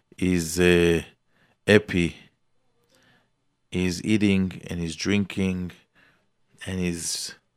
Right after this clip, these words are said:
celebrating. In other Yamim Tovim, we could, the Gemara says, a person could spend and enjoy through Limud Torah. He could learn Torah and, and to have the enjoyment. He doesn't have to eat.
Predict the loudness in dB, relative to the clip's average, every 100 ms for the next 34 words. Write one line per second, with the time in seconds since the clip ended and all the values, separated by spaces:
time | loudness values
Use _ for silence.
0 | -16 -8 2 4 4 4 2 2 0 -4
1 | -8 -14 _ -20 _ _ _ _ _ _
2 | _ _ _ _ _ -12 -6 -6 0 4
3 | 6 6 2 0 -6 -2 -2 -2 -2 0
4 | 2 2 -2 -6 _ _ _ _ _ _
5 | _ -8 -8 -6 -6 -6 -8 -18 _ _
6 | -10 -6 -4 0 2 2 2 2 2 0
7 | 2 0 0 -4 -4 -8 -4 2 2 2
8 | -2 -10 _ -20 -8 -2 0 0 4 6
9 | 6 2 0 2 2 2 0 2 2 4
10 | 2 -2 _ _ -20 -14 -8 -4 -2 0
11 | 2 2 2 0 4 4 4 0 -2 -2
12 | 2 4 6 4 2 2 2 2 0 -2
13 | -2 0 0 -2 -2 0 0 0 -4 -16